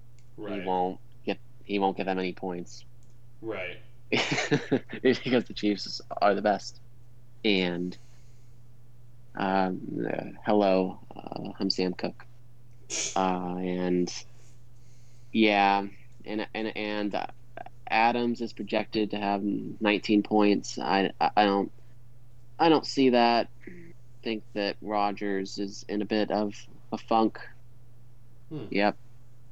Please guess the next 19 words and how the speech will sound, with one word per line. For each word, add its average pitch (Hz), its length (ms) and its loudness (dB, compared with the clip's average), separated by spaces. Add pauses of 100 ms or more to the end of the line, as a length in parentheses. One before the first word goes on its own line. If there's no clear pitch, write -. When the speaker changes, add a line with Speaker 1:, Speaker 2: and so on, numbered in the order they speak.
(320)
Speaker 1:
Oh, 151 100 -8
yeah. 147 160 -4 (1400)
Speaker 2:
Let's - 240 -4
go, 123 160 6
Charlie. 117 720 8 (1400)
Speaker 1:
I, 120 280 -2 (120)
Martin 147 320 2
went 127 140 0
B 120 100 -2
R 113 120 2
B. 110 180 2
I 110 40 4
don't 117 100 -2
know 117 100 -4
if - 60 -10
he's 104 120 -8
back 95 400 -6
yet. 90 380 -10 (1800)
Okay, 101 420 0